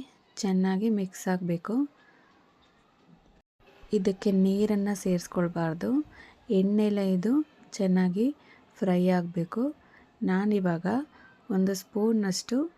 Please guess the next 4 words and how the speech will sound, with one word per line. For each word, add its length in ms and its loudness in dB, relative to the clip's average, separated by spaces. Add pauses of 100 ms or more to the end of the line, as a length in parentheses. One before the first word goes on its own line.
(360)
ಉಪ್ಪನ್ನು 460 2 (300)
ಸೇರಿಸ್ಕೊಳ್ತಾ 720 0
ಇದ್ದೀನಿ. 320 2 (2250)
ಉಪ್ಪನ್ನು 420 2